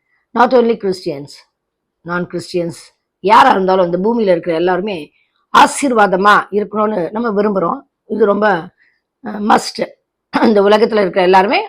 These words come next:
ஆசீர்வாதமா இருக்கணும்னு விரும்புறதுல ஒண்ணும் தப்பில்லை. ஆனா வேதம் தெளிவாக தான் சொல்கிறது,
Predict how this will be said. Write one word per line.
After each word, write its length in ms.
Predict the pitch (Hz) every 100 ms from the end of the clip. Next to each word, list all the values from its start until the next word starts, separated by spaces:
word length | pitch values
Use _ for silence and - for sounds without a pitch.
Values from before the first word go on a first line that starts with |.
| -
ஆசீர்வாதமா 560 | 202 - 190 185 196 202
இருக்கணும்னு 380 | 190 190 233
விரும்புறதுல 460 | 214 220 208 185 294
ஒண்ணும் 240 | 277 262
தப்பில்லை. 380 | - - 196 165 - _ _ _ _ _
ஆனா 140 | 311
வேதம் 300 | 226 254 269
தெளிவாக 400 | 240 220 240 233
தான் 120 | 226 226
சொல்கிறது, 760 | 196 175 180 196 196 147 -